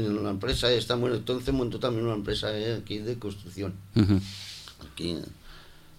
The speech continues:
Speaker 1: en sitio montó. Y en las oficinas de esta, me parece que estaba José Serra, en la oficina,
Speaker 2: Ujú.
Speaker 1: con él, trabajando. Pero ya sabíamos que eso, y se ve que, mm, se acabó todo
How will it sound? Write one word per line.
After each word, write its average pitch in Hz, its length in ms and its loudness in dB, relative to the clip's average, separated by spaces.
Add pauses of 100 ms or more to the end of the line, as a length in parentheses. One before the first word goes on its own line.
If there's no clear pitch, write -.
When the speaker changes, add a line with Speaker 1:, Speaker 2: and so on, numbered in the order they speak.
(340)
Speaker 1:
en 92 120 -2
sitio 104 280 4
montó. 92 480 6 (140)
Y 110 140 4
en 104 100 4
las 101 160 2
oficinas 131 600 6
de 113 120 6
esta, 131 260 4 (500)
me 117 160 -2
parece 123 260 6
que 127 40 6
estaba 123 380 6 (120)
José 104 240 2
Serra, 82 400 0 (1040)
en - 80 -6
la 101 60 -4
oficina, 87 420 -8 (160)
Speaker 2:
Ujú. 92 220 4
Speaker 1:
con 95 160 -2
él, 80 120 -8
trabajando. - 520 -10 (2250)
Pero 120 140 8
ya 131 60 12
sabíamos 139 420 12
que 104 60 2
eso, 117 400 4 (220)
y 135 220 8
se 135 160 8
ve 139 220 10
que, 127 280 12
mm, 120 600 8
se 113 400 6
acabó 120 360 10
todo 147 420 10